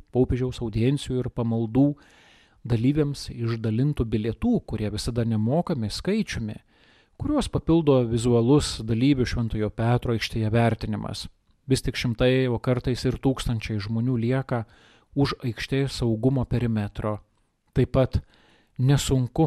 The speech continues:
pastebėti, kad į popiežiaus namų prefektūros parengtą statistiką nepateko įvairūs susitikimai, kurie vyko ne Vatikane. Tarp pastarųjų išsiskiria du tūkstančiai dvidešimt penktųjų rugpjūčio trečiosios jaunimo jubiliejaus mišios Romos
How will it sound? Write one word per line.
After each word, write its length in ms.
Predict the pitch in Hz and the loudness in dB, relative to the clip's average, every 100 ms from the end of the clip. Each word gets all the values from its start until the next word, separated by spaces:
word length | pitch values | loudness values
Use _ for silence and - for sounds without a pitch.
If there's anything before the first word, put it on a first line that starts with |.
| - | 2
pastebėti, 640 | 117 - 127 165 160 - | -2 0 2 4 2 0
kad 160 | - 117 | -4 -2
į 80 | 120 | 2
popiežiaus 560 | 147 147 131 135 113 | 2 4 4 4 4
namų 300 | 131 135 160 | 2 4 2
prefektūros 680 | - - 127 - 247 247 143 - | 2 -2 -2 -4 -4 -2 -2 -2
parengtą 460 | 151 180 175 147 | -4 -2 -2 -4
statistiką 640 | - 131 196 - 170 139 135 | -6 -6 -4 -4 -4 -2 0
nepateko 720 | 151 - 139 160 170 151 139 131 | 0 0 -2 0 0 2 2 4
įvairūs 480 | 139 147 139 127 | 4 4 4 0
susitikimai, 640 | 131 - - - 139 156 143 - - _ - | -4 -6 -8 -2 0 0 -2 -6 -20 _ -4
kurie 220 | 135 131 | 0 2
vyko 380 | 120 131 - 117 | 2 -2 -2 -4
ne 220 | 110 117 170 | 0 2 2
Vatikane. 540 | 139 110 - 104 104 92 _ _ _ _ _ _ _ | 0 -2 -4 -4 -4 -6 _ _ _ _ _ _ _
Tarp 240 | - 147 - | 2 2 2
pastarųjų 560 | 127 - 135 143 135 | 0 2 4 6 6
išsiskiria 480 | 120 143 - 135 131 117 | 4 2 0 2 2 2
du 80 | 139 | 0
tūkstančiai 480 | - - 143 131 127 | -2 0 0 2 0
dvidešimt 400 | 131 131 - 123 | 0 0 0 0
penktųjų 420 | 120 - 156 147 | -2 0 2 4
rugpjūčio 400 | 135 - 160 - 127 | 2 0 -4 -2 -2
trečiosios 880 | 117 117 - 165 147 - 120 - - - _ _ _ _ | -2 0 4 6 6 2 -4 -6 -12 -14 _ _ _ _
jaunimo 540 | 127 165 185 208 135 | 2 6 6 6 4
jubiliejaus 640 | 120 113 120 151 151 120 117 | 2 2 0 2 0 0 0
mišios 540 | 110 165 202 190 - | 0 -2 -4 -8 -6
Romos 540 | 123 131 156 151 - | 2 4 4 0 -8